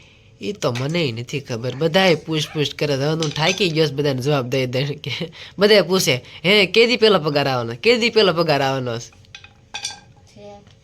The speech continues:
Speaker 1: હમ, હવે તો હુંય થાકી ગયો છું. કેદી આવશે એમ. તમે બધા just કોમેન્ટ કરી દેજો. આપણે એમ કરવી, કાં? તમે બધા એમ કોમેન્ટ કરી દેજો કે અમારે પે-, પેલું, અ,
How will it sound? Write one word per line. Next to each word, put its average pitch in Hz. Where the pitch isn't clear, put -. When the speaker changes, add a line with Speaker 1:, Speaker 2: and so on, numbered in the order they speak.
Speaker 1:
હમ, 147
હવે 135
તો 135
હુંય 139
થાકી 127
ગયો 127
છું. -
કેદી 151
આવશે 131
એમ. 127
તમે 240
બધા 240
just 220
કોમેન્ટ 214
કરી 170
દેજો. 135
આપણે 180
એમ 175
કરવી, 151
કાં? 220
તમે 233
બધા 247
એમ 220
કોમેન્ટ 233
કરી 233
દેજો 202
કે 180
અમારે 185
પે-, 202
પેલું, 208
અ, 180